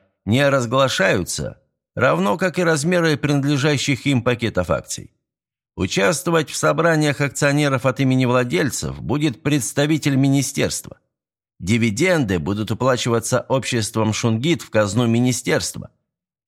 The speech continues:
Последующая судьба указанных средств разглашению не подлежит. Сам «Шунгит»,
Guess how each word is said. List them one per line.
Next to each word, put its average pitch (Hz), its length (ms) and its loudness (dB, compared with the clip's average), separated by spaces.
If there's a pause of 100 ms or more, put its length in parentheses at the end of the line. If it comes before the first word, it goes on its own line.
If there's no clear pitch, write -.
Последующая 180 680 0
судьба 180 360 0
указанных 160 580 2
средств 175 540 -4
разглашению 139 880 2
не 147 160 4
подлежит. 123 640 -2 (520)
Сам 127 340 0
«Шунгит», 117 540 0